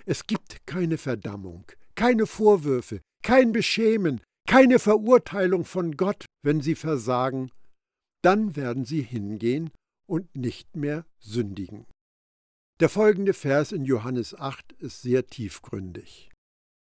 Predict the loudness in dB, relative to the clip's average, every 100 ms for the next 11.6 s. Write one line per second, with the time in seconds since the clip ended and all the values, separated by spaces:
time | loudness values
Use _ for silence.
0 | _ _ 2 2 2 -2 0 2 2 0
1 | -2 -2 -4 -2 -2 -2 -4 -6 -8 -12
2 | -20 _ _ _ 6 6 6 4 2 2
3 | 2 2 0 -2 2 2 2 -4 -10 -8
4 | -4 -4 -4 -6 -8 -8 -10 -10 -10 -14
5 | -20 _ _ _ _ _ 0 2 2 0
6 | -4 2 4 4 -2 _ _ -2 -2 4
7 | 6 8 6 -2 -12 -14 -20 0 4 4
8 | 2 0 -4 -4 -6 -8 -4 -2 0 0
9 | -4 -10 -20 -20 _ _ _ _ 2 4
10 | 6 6 4 4 2 2 2 2 2 0
11 | -8 -2 2 2 0 -20